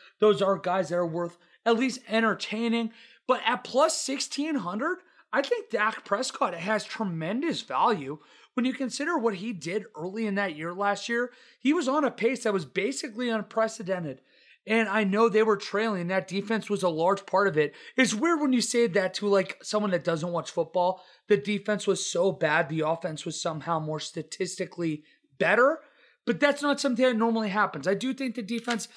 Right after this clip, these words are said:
takes a step forward, and Dak Prescott, therefore, takes a step back statistically. But I think he does more than enough. And if that team goes twelve and five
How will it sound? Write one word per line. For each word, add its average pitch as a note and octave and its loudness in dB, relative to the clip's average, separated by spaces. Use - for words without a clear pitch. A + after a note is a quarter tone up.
takes C#4 2
a C4+ -4
step C4 0
forward, G#3 4
and G3+ 4
Dak G#3 2
Prescott, A3+ 0
therefore, G#3 4
takes - 0
a F#3+ 0
step G3 0
back F#3+ 4
statistically. A3+ -2
But G#3+ 2
I G#3 2
think A3 -2
he A3+ -2
does F3 2
more G3 2
than F#3 2
enough. E3+ 0
And G#3 -2
if - -8
that C#4 2
team C4 -2
goes A3 4
twelve G#3+ 0
and G#3+ -2
five C#3+ -2